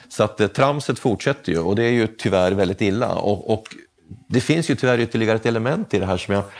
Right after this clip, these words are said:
som jag tycker att det är dags för inte minst Dagens Industri att, eh, ta upp till diskussion. För Ilja Batljan är ju inte den första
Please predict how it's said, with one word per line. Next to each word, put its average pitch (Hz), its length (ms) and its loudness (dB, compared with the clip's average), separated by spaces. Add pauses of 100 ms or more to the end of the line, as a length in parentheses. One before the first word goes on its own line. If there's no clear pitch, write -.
(320)
som - 160 -2
jag 107 100 2
tycker 110 260 0
att 107 60 2
det 110 60 2
är 101 40 4
dags 101 340 0
för 95 220 2
inte 95 240 -4
minst 92 280 -2
Dagens 87 360 -2
Industri 82 640 0
att, 87 300 -4
eh, 80 180 2 (220)
ta 101 120 0
upp 85 140 0
till 87 100 0
diskussion. 92 600 -2 (340)
För 104 80 0
Ilja 110 300 2
Batljan 110 640 -2
är 95 220 2
ju 107 140 0
inte 90 220 -4
den 95 120 -2
första 127 520 0